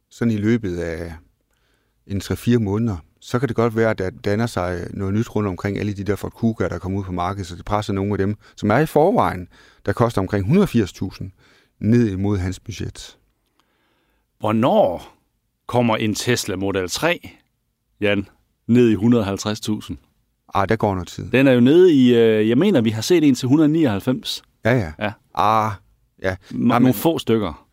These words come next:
Speaker 2: Det er jo bare fordi, det er en elbil med anhænger, med mulighed for anhængertræk.
Speaker 1: Ja, ja. Enig, enig.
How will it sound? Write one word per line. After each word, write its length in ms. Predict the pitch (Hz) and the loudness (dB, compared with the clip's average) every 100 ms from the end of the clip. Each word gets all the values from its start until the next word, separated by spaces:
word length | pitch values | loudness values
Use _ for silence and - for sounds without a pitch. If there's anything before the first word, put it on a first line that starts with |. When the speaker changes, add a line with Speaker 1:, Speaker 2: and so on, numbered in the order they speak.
| _ | _
Speaker 2:
Det 100 | - | 2
er 20 | 143 | 4
jo 60 | |
bare 160 | 135 147 | 4 4
fordi, 160 | 139 139 | 2 4
det 100 | 139 | 6
er 40 | |
en 80 | 143 | 6
elbil 340 | 135 147 127 | 6 4 4
med 80 | 107 | 4
anhænger, 280 | 110 123 101 | 2 0 0
med 120 | 101 | 2
mulighed 320 | 110 123 117 101 | 2 2 0 0
for 100 | 101 | -2
anhængertræk. 560 | 110 98 85 92 92 | -2 -4 -6 -8 0
Speaker 1:
Ja, 220 | 143 160 | 2 4
ja. 120 | 117 90 - - | 2 -2 -10 -8
Enig, 380 | 107 127 123 101 | 0 0 0 -4
enig. 260 | 107 113 | -4 -4